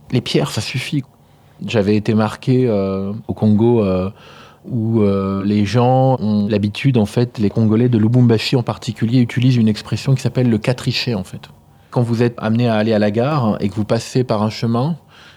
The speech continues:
comme le chemin est barré par des barrières et le seul moyen pour vous d'aller sur le quai, c'est de monter les escaliers, un jour, au fur et à mesure, les gens vont tordre les barrières.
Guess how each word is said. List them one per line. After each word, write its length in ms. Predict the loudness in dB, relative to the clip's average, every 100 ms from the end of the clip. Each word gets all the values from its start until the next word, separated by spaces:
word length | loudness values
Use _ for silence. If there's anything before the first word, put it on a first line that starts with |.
| _
comme 320 | 0 2 2
le 80 | 0
chemin 300 | 0 0 0
est 140 | 0 -2
barré 340 | -2 0 0
par 160 | -2 -2
des 80 |
barrières 500 | 0 0 0 0 0
et 240 | 0 -4 -6 -8
le 100 | -6
seul 220 | -2 0
moyen 380 | 2 2 2 0
pour 140 | -2
vous 120 | -2
d'aller 220 | 0 2
sur 180 | 0 0
le 120 | 0
quai, 180 | 0 -2
c'est 160 | -2 0
de 40 |
monter 260 | 0 2 0
les 180 | 0 0
escaliers, 500 | -2 -2 0 0 -4 -8
un 140 | -4 -2
jour, 300 | 2 2 2
au 40 |
fur 220 | 0 0
et 40 | 2
à 20 |
mesure, 420 | 2 0 2 2
les 100 | 2
gens 140 | 2 0
vont 140 | 0
tordre 320 | 0 -2 0
les 80 | -2
barrières. 560 | 0 0 0 0 -2